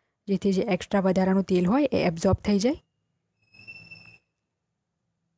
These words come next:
બે થી ત્રણ વખત ફેરવી ફેરવીને આ ભજીયાને આપણે ફ્રાય કરવાના છે.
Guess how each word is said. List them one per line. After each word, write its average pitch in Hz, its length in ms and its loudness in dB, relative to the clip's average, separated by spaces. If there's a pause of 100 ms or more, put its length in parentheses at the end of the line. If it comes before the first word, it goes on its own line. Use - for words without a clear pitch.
(1000)
બે 190 140 2
થી 214 140 -2
ત્રણ 190 280 0
વખત 226 300 -4
ફેરવી 196 320 0
ફેરવીને 196 300 2
આ 185 100 -2
ભજીયાને 196 340 0
આપણે 190 220 -4
ફ્રાય 185 240 -2
કરવાના 202 440 0
છે. 339 140 -6